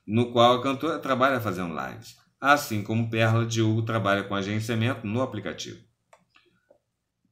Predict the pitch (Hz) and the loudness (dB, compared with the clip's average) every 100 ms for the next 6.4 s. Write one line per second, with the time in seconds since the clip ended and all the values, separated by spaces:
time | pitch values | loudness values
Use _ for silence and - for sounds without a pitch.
0 | _ 147 190 180 160 175 180 - 147 147 | _ 6 6 6 4 4 4 0 -4 -4
1 | 123 151 - 131 113 131 120 104 104 90 | -4 -6 -2 -2 0 0 0 0 -2 -6
2 | - - _ _ _ _ _ _ _ 113 | -12 -20 _ _ _ _ _ _ _ -12
3 | 117 127 117 113 110 113 117 127 113 120 | -2 0 0 -2 0 0 2 0 2 2
4 | 135 123 117 110 104 107 104 98 113 110 | 2 0 -2 0 0 0 -2 -2 0 0
5 | 104 101 92 92 92 113 123 120 120 123 | 2 0 0 -4 0 2 2 0 0 2
6 | 113 110 - | 4 2 -4